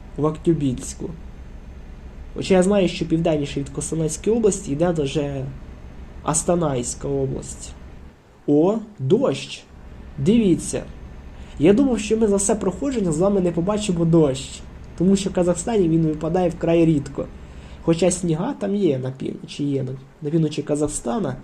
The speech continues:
там випадає великий шар снігу. Навіть, знаєте, заздрісно, що в Україні немає великого шару снігу. Взагалі він зразу випав в Україні і зник. А в Казахстані він довгий час лежить.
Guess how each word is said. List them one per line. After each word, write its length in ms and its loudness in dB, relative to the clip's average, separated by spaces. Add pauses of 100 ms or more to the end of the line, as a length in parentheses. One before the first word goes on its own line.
(880)
там 140 -2
випадає 540 4
великий 420 4
шар 280 -2
снігу. 520 -4 (420)
Навіть, 240 6
знаєте, 340 2
заздрісно, 600 2
що 180 -6
в 20 0
Україні 320 -2
немає 320 0
великого 380 2
шару 320 0
снігу. 440 0 (640)
Взагалі 360 4
він 180 2
зразу 300 2
випав 320 2
в 60 0
Україні 600 0
і 60 0
зник. 360 0 (440)
А 60 -6
в 60 -8
Казахстані 560 2
він 180 2
довгий 280 0
час 380 -2
лежить. 460 -2